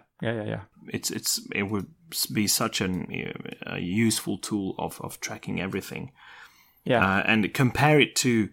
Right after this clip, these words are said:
Speaker 2: the disease information, so how the, how the disease spreads and how the vaccination is. So this is what I, I have always thought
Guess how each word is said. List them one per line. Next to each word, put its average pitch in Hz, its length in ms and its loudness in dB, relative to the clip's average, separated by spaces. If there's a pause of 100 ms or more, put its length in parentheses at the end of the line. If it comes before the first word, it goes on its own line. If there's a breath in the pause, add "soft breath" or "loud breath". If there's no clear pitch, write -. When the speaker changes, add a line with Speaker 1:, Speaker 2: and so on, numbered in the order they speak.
(260 loud breath)
Speaker 2:
the 135 160 2
disease 110 720 4 (360)
information, 113 760 0
so 101 260 0
how 101 220 0
the, 101 240 -6
how 113 120 -4
the 110 100 -6
disease 113 540 -2
spreads 101 460 0
and 104 160 0
how 104 420 0 (340 loud breath)
the 101 80 -4
vaccination 98 960 0
is. 98 240 -2 (220 loud breath)
So - 160 2 (420 loud breath)
this 170 140 6
is 180 120 6
what 190 140 8
I, 135 260 6 (140)
I 156 120 2
have 127 380 2
always 135 760 4
thought 107 680 2